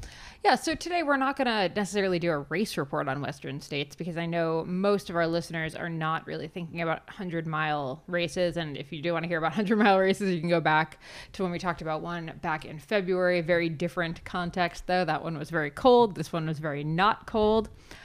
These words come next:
Uh, but I did feel like getting to be in the aid stations and crewing and then running at night gave me some really good insights into dealing with long races, dealing with really hot races, altitude, and just races where stuff is just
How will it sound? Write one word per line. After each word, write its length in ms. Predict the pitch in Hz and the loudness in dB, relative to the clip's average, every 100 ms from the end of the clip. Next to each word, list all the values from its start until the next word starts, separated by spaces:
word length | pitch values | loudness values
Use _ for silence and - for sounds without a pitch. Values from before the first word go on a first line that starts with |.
| - - - | -20 -20 -2
Uh, 160 | - - | 0 2
but 200 | 175 208 | 4 6
I 100 | 196 | 4
did 340 | 277 311 285 | 4 2 2
feel 180 | 240 220 | 2 4
like 380 | 202 - 196 175 | 4 0 -8 0
getting 280 | 202 202 208 | 2 2 0
to 100 | 180 | 0
be 360 | 185 180 180 - | 2 2 2 2
in 100 | 180 | 0
the 100 | 160 | 0
aid 200 | 165 160 | 0 0
stations 480 | 180 165 175 175 | -2 0 0 0
and 160 | 165 160 | 0 -4
crewing 360 | - 180 170 165 | -2 0 2 2
and 80 | |
then 120 | 165 151 | -2 2
running 320 | 170 175 156 | 2 4 0
at 80 | - | -2
night 340 | 156 160 - | 0 0 -2
gave 240 | - 185 226 | 0 2 4
me 300 | 226 196 - - - - | 4 2 0 -12 -20 -20
some 240 | - 226 208 | -2 0 4
really 240 | 285 381 | 4 4
good 220 | 214 208 - | 6 4 4
insights 580 | 180 196 190 160 147 - | 0 0 2 0 0 -4
into 720 | 185 190 180 208 185 185 180 | 0 0 2 2 4 4 4
dealing 420 | 175 196 196 185 | 4 2 4 2
with 160 | 180 165 | 0 -2
long 420 | 165 160 180 214 | 0 4 6 6
races, 580 | 208 208 202 214 208 175 | 6 4 4 4 4 0
dealing 400 | 170 160 170 160 | -2 0 0 0
with 240 | 160 - - | -2 -4 -12
really 380 | 180 156 165 160 | -8 -4 -2 -2
hot 360 | 123 151 151 165 | 2 6 6 4
races, 760 | 170 165 - 175 175 170 165 - | 0 0 0 0 2 0 -6 0
altitude, 680 | 156 175 202 185 180 170 170 | 4 4 4 0 2 4 2
and 140 | 175 | 0
just 140 | 170 - | -2 2
races 340 | 190 190 233 175 | 2 2 0 2
where 160 | 170 | 2
stuff 420 | - - 170 170 | 0 0 2 2
is 220 | 170 165 - | 0 -4 -2
just 340 | 165 - | -4 -4